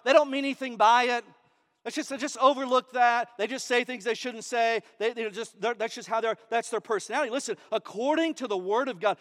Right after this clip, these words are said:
we don't sweep it under the rug of personality. What we come to say, this is not fitting character of a person who's been called into salvation, and therefore the answer for that is repentance. Is to come to the place and say, "Hey, I've been involved in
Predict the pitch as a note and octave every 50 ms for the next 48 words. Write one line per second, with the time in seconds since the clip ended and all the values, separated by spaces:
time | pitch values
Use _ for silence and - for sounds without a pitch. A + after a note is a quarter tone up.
0 | - - - B3 D4+ D#4 B3 F#3 - - - - - F3+ F#3 A#3 C4+ D4 D4 -
1 | D4+ D4 C#4+ _ - _ - A3+ A#3 A3 G3 A3+ A3+ A#3 F#3+ G#3+ F#3+ - - A3+
2 | G#3+ G3+ - - F#3+ E3+ E3 F3 A#3 D#4 E4 D#4+ B3 F3+ E3+ - - - - A3+
3 | A3+ G#3 G#3 - - D4 F4 E4 C4+ - - B3 A#3+ A3+ A3+ C#4+ - - C4+ C4
4 | A#3 G#3 - - - - - B3+ D4+ E4 C#4+ G#3+ F3 G3+ F#3+ - - _ _ -
5 | - A3+ C#4 E4+ E4+ D4+ - - G#3 A3 G#3+ G3 F#3 F3+ - - - C#4 F4 F4+
6 | D#4+ - - G#3 F#3+ - - - - C4+ C#4+ F#3+ G3+ A#3 G3+ D#3+ - - - B3
7 | C#4 D4 D4+ D#4 D#4+ C4+ B3+ B3+ B3 A#3 - - A#3 G#3+ F#3+ G3 A3+ C#4 B3+ -
8 | - B3+ A3+ _ - - - A3 A3 G3+ E3+ G#3+ C#4 F4+ E4+ - C#4 B3 G#3+ G3
9 | G3 F#3+ G3 B3+ E4+ F4+ - - C4 G3+ - F#3+ F3+ F#3 F#3 F#3+ F3+ _ _ -
10 | A#3 A3+ A3+ F3+ - F3+ G#3 G3 - G3+ G#3 F#3+ F3 F3 F3 C#3+ B2+ - - -
11 | - - _ _ _ _ _ _ _ _ _ _ _ _ _ _ _ _ _ _
12 | _ _ _ _ _ _ _ _ _ - G#3+ A#3+ F3+ - A3+ - - B3 D4 D#4+
13 | D#4 D4+ D#4 - - B3+ C4 B3+ - A#3 G3+ - A#3 G3+ G#3 A#3 A3+ A3 A#3 -
14 | A#3+ A#3+ G3+ - _ _ - G3 F#3+ F3+ D3+ D3+ G3+ A#3 C4 C4+ C#4 C4+ F#3+ A#3
15 | G#3 E3+